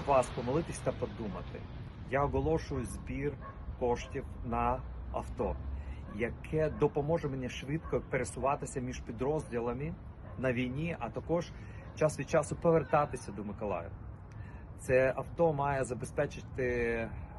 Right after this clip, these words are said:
мою безпеку, тому воно має бути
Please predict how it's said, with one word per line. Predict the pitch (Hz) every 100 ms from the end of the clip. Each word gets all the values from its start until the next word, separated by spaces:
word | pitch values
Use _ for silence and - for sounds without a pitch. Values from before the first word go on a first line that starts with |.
| - - - - - - - - - -
мою | 127 127
безпеку, | 113 - - 110 - - - - - - - - - - - -
тому | - 131 139 135 123
воно | 127 127
має | 127 123 120
бути | 110 123